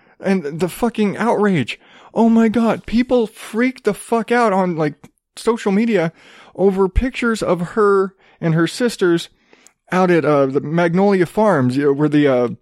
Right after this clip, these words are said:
the Gaines from, uh, f-, uh, uh, Fixer Upper, they went out to Magnolia Farms with, and took pictures out there, 'cause I think she lives in, in Texas now,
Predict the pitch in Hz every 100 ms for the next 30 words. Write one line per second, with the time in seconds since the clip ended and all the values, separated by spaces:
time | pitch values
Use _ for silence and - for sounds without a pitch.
0 | _ _ _ _ _ _ _ _ 156 147
1 | 135 139 156 165 160 151 143 131 123 -
2 | - - - - - 131 107 107 - -
3 | 139 - _ - - _ _ _ _ -
4 | _ _ - - _ _ 185 - 156 175
5 | 202 214 - _ _ _ _ _ - 180
6 | 196 185 190 - 196 175 180 175 180 175
7 | - 214 214 185 - - _ _ - -
8 | - 165 170 - 160 160 151 147 - 196
9 | - 196 - 175 170 160 147 214 202 196
10 | 196 175 _ 175 156 156 143 - 175 175
11 | 170 175 170 156 - - 160 160 160 -
12 | 180 - 165 170 170 165